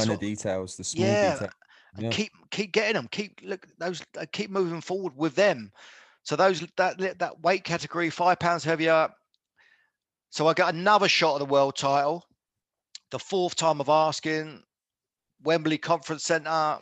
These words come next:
Speaker 2: So here we go. So, and it was really, I was, it was kinda like the last hurrah. How, how many times could I carry on going?
Speaker 1: <laughs>
Speaker 2: I wouldn't, is it?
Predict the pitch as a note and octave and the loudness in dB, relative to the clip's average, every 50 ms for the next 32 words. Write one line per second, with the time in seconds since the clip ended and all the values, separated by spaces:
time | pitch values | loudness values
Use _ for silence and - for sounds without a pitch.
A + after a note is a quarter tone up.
0 | - - - - C#3+ C#3+ E3 E3 D#3 D3 - E3 D#3+ D3 C3 A#2+ - D#3+ D#3+ D3 | -8 -10 -4 -4 0 0 2 2 0 2 4 4 4 4 4 2 0 -2 -2 -2
1 | - - - - - - - - F#3 G#3+ G#3+ G3+ A#3 A#3+ G3+ - E3+ G3 G#3 G#3 | -8 -16 -18 -20 -20 -16 -6 -2 -2 -2 2 4 4 4 4 4 4 6 8 8
2 | G3+ G3+ F#3+ F#3+ F#3 F#3 F3 F3 D#3+ D3 - _ _ _ _ _ _ _ - F3 | 8 8 6 6 6 6 6 4 2 0 -8 _ _ _ _ _ _ _ -14 -12
3 | E3 D#3 F3 - - F3+ G3+ G3+ F#3+ F#3 F3 E3 F3+ E3+ E3+ F#3 G#3 G3+ G3 G3+ | -10 -8 -8 -6 -2 -2 0 2 2 0 0 2 2 2 4 6 8 8 8 8
4 | G3 F3 - - - - D#3+ D3+ C#3+ D#3 F3 E3+ D#3+ C#3 B2+ A#2 G#2 G2+ F#2+ - | 8 6 4 0 -2 0 0 2 4 6 6 8 8 6 4 2 0 -4 -2 2
5 | - B3+ B3 A#3 A3+ G3 F3+ A#3 C#4 C#4 C4 B3+ B3+ C4+ C4+ G3+ - - A#3 G3+ | 4 4 4 4 4 4 4 4 4 4 4 2 2 2 2 2 4 6 6 8
6 | F3 F#3 E3 D3 D3 - - E3+ E3 D#3+ - - - A3 G3 F3+ E3+ E3+ D#3 C#3+ | 6 6 4 0 -4 -2 0 2 0 0 0 0 2 2 2 2 2 -2 -2 0
7 | - D3+ C#3+ C3+ B2+ A#2 A2+ A#2 A2 A2+ C#3+ C3+ B2+ C#3 - A2 - - - C#3 | 2 2 2 2 2 2 2 2 2 2 2 2 2 0 -2 -4 -6 -4 -4 -2
8 | D3 D3 F3 F3 D3 D3 D3+ G#3 G3+ F#3+ - - F#3 F#3 | 2 4 4 4 4 2 -2 -2 -4 -2 4 4 4 4